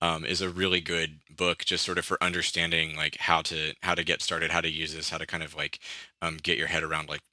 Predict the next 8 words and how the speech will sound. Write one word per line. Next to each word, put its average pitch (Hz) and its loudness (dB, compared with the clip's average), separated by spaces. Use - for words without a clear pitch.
what 85 0
the 85 -4
framework 82 -4
does 80 -2
and 76 -12
why 76 0
it's 73 -4
powerful. 73 -4